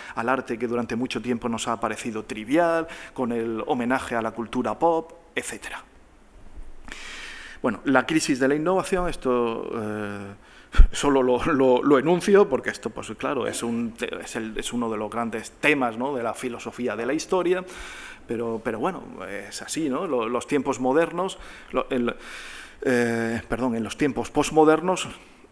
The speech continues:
o en los tiempos actuales, pues, eh, lo que, eh, desde hace ya mucho tiempo se viene cuestionando el contexto histórico universal. Ya no,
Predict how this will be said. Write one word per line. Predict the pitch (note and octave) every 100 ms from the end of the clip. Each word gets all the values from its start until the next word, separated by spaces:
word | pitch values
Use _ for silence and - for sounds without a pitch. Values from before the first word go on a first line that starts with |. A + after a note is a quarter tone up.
| B2
o | A2 A2+
en |
los | G#2 -
tiempos | A2+ A#2+
actuales, | B2+ - C3 C3 -
pues, | - A2 -
eh, | A2 G#2+ G#2
lo | A2+ G#2
que, | A2+
eh, | G2+ G#2+ G#2 - - A2
desde | A#2+ - B2+
hace | C#3+ B2+
ya | B2+ A#2+
mucho | B2+ - C#3
tiempo | D#3 C#3+ D#3
se | C#3+ A#2+
viene | A2+ B2 A#2+
cuestionando | B2+ C3 - A#2+ B2 C3+ D#3
el | C3
contexto | - A2 F3+ D#3+ -
histórico | G#2 - A#2 A2+ A2 G#2+
universal. | A2 G2+ - D#3+ D3+ G#2+ - - - - -
Ya | - G#2+
no, | B2 A#2+